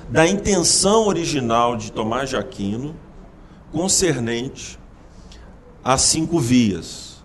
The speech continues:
Ele tinha uma intenção com elas. E hoje, aí nós vamos chegar lá no iluminismo protestante.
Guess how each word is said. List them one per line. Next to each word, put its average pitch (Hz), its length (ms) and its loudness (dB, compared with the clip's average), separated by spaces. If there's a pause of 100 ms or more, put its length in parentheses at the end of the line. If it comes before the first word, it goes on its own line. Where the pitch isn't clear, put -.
Ele 117 160 2
tinha 208 160 -4
uma 240 120 2
intenção 160 480 0
com 151 120 -2
elas. 92 540 -4 (680)
E 147 120 2
hoje, 190 420 8
aí 156 240 10
nós 175 200 2
vamos 180 160 0
chegar 165 420 6
lá 185 500 10
no 220 180 0
iluminismo 139 840 0
protestante. 120 1000 -2